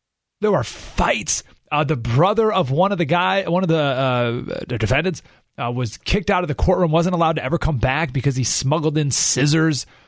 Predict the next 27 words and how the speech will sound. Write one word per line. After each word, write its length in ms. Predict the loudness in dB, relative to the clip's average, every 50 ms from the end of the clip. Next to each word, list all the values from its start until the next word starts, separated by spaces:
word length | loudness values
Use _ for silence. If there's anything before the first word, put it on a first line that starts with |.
| _ _ _ _ -8
um, 200 | -6 -6 -4 -4
and 120 | -4 -2
he 40 | -2
was 120 | -2 -2
taking 320 | 0 0 0 0 0 0 0
pictures 340 | 2 0 0 0 0 0
of 60 | 2 2
the 160 | 0 0 0
elevator 480 | -2 0 2 2 2 2 2 2 2 0
for 140 | 0 0 -2
<laughs> 0 |
some 340 | 0 0 0 0 -2 -2
reason. 460 | -2 0 0 0 0 0 -2 -4 -4 -8 -12 -20 -20 -20 _ _ _ _ _ _ _ _ _ _ _ -4
And 380 | -2 -2 0 0 0 0 2
one 280 | 2 2 2 2 2 2
of 260 | 0 0 0 0 0
the 480 | 0 0 2 2 2 2 0 -2 -2 -6 _ _ _ _ _ _ _ _ _ _ _ _ -16 -16 -16 _ _ _ -6 0
girlfriends 960 | 2 2 4 4 2 0 -2 -4 -8 -8 -8 -8 -12 -16 -16 -16 -18 -20 -20 _ _ _ _ _ _ _ _ _ _ _ _ _ _ _ _ _ _ _ _ _ _ _ _ _ 0
of 600 | 2 4 4 4 2 2 0 -2 -4 -10 -14 _ _ _ _ _ _ _ _ _ _ _ _ _ _ _ _ _ _ _ -4
one 240 | 0 2 2 4 4
of 60 | 2
the 60 | 2
guys 260 | 2 2 0 0 0
on 120 | 0 -2 -2
trial 580 | 0 0 2 2 2 0 0 -2 -6 -6 -10 -14 -20 _ _ _ _ _ _ _ _ _ _ _ _ _ _ -10 -8 -8 -6 0
beat 240 | 0 0 2 2 2
up 300 | 2 2 0 -2 -2 -6